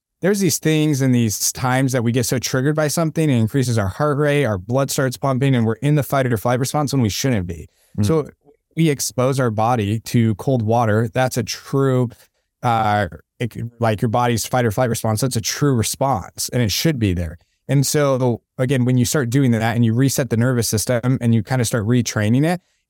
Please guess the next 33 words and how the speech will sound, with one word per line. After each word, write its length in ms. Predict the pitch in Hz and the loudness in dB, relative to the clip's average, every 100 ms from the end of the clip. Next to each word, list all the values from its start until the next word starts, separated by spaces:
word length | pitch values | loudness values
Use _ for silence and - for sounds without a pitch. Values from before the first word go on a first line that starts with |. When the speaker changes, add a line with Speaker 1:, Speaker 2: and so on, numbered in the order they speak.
| - | -4
Speaker 1:
I 80 | 135 | 0
mean, 160 | 127 | 0
for 140 | 107 139 | 0 0
me, 160 | 190 | 2
it 20 | |
was 160 | 143 120 | 2 2
amazing. 500 | 110 117 127 110 98 | 2 2 2 0 0
When 120 | 113 | 0
I 100 | 139 | 0
would, 160 | 143 120 | 0 -2
whenever 300 | 139 147 139 _ _ | -2 -2 -4 _ _
I'd 200 | 156 135 | -2 0
get 120 | 135 | 0
in 80 | 135 | 2
these, 180 | 123 110 | 0 0
like, 240 | 113 101 123 | -4 -2 -2
aviation 520 | 123 117 117 - 131 | 0 2 2 2 2
deals 380 | 127 131 123 110 | 2 2 2 0
and 120 | 104 | 2
we'd 140 | 107 | 2
be 100 | 113 | 2
at 140 | 113 - | 0 0
the, 60 | |
like, 100 | 107 | -2
the 100 | 95 | -2
conference 460 | - 113 107 117 - | -2 -2 0 -2 -2
table 280 | 127 117 117 | -2 0 0
trying 180 | 120 | 0
to 40 | 113 | -2
put 140 | 123 | 0
these 180 | 117 101 | 0 0
deals 240 | 104 113 | 2 0
together, 380 | 123 135 139 147 | 0 0 0 -2